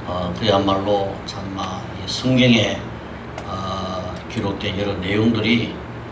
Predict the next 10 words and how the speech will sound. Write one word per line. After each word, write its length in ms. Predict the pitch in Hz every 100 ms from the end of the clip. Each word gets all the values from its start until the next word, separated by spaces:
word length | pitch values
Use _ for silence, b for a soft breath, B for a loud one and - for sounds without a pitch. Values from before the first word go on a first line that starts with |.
| - -
어, 480 | 90 90 90 87 - - - - - - -
우리로 220 | 98 95
하여금, 240 | 90 90 90 87 - -
어, 220 | - 87
내가 240 | 107 107
누군가부터 680 | - 110 107 104 104 - -
시작해가지고, 800 | - - - - - - - - - - - - - - -
어, 200 | 95 90 101
내가 200 | 104 101
믿는 260 | 104 101